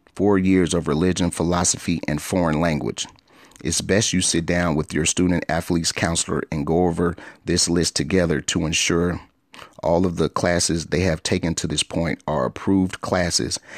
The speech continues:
and to schedule out the rest of their school courses so they will meet the requirements. Question two, what happens if your student athlete is not cleared by the N C double A Eligibility Center?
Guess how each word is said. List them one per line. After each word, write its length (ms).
and 160
to 120
schedule 600
out 240
the 100
rest 280
of 180
their 220
school 360
courses 540
so 160
they 180
will 180
meet 360
the 100
requirements. 800
Question 440
two, 320
what 180
happens 400
if 160
your 120
student 420
athlete 440
is 200
not 320
cleared 440
by 180
the 220
N 120
C 120
double 320
A 160
Eligibility 580
Center? 400